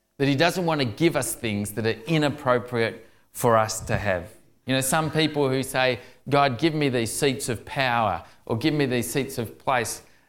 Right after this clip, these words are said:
if we gave them those positions of power, if God was allowing them to be in those places, they might abuse it, um, terribly. It, it might be a terrible situation, so God might ab-, avoid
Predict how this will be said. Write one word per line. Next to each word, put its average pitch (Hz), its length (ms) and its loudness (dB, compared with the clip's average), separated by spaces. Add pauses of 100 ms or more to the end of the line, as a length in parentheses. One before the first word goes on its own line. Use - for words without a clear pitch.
(140)
if 135 340 -4
we 147 140 0
gave 151 400 2
them 143 160 -2
those 127 180 0
positions 127 680 -4
of 107 120 -6
power, 117 380 0
if 110 160 -10
God 151 200 2
was 143 140 0
allowing 131 840 0
them 120 180 0
to 123 140 -6
be 131 200 0
in 127 100 0
those 117 200 -2
places, 107 640 -6 (440)
they 147 120 2
might 123 240 2
abuse 98 680 -4
it, - 220 -8 (340)
um, 95 360 -8 (680)
terribly. 107 500 -2 (720)
It, 117 160 -4
it 131 80 0
might 127 220 0
be 120 100 0
a 107 80 0
terrible 117 540 -2
situation, 113 560 -4
so 120 100 -4
God 120 260 0
might 113 280 0
ab-, 110 240 -8
avoid 113 680 -2